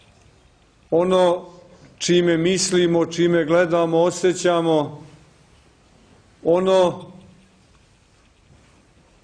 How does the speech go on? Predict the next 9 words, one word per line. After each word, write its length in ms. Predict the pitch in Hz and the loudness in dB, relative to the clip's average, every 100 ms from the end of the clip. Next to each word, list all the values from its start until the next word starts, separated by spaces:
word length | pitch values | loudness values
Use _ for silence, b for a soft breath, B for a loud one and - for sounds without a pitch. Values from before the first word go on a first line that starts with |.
| - | -12
čim 460 | - 175 175 160 170 | -4 0 0 -4 -4
činimo 720 | 190 208 202 185 160 120 - - - - - | -2 0 0 2 0 -2 -10 -20 -20 -20 -18
sve 380 | - - 165 165 | -8 -2 0 0
što 220 | - 160 | 0 -2
činimo. 600 | 156 156 151 139 113 95 104 - - - _ - _ - - b b 156 b b b _ | 0 0 0 -2 -2 -8 -14 -20 -20 -20 _ -20 _ -20 -20 b b -20 b b b _
A 120 | 156 | -2
u 120 | 151 | 0
današnjem 640 | 143 160 190 180 - 175 170 | 0 0 0 -2 0 0 2
evanđelju 840 | 170 170 185 165 190 185 175 160 | 2 0 0 0 2 2 2 0